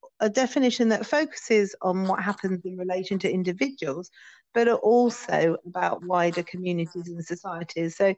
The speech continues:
it's about beating the odds and also changing the odds. And that's really important to think about in this current situation, not just thinking about our own individual resilience,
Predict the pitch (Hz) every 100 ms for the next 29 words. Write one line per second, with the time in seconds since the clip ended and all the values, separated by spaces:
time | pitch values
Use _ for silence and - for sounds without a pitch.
0 | - - - - 240 - 233 233 226 -
1 | 262 254 254 226 208 196 185 185 - 202
2 | 208 196 - 190 - - 202 185 180 165
3 | 160 156 143 147 - - - - - 208
4 | 233 - 190 208 196 226 220 214 196 -
5 | 180 170 - 175 165 - 180 170 165 160
6 | 156 143 - 165 156 151 - 165 147 147
7 | - - - - 160 151 147 - - 165
8 | 208 233 - - 185 - - - - -
9 | _ 196 175 180 180 156 170 185 185 180
10 | 170 170 185 294 240 196 175 170 165 160
11 | 165 156 -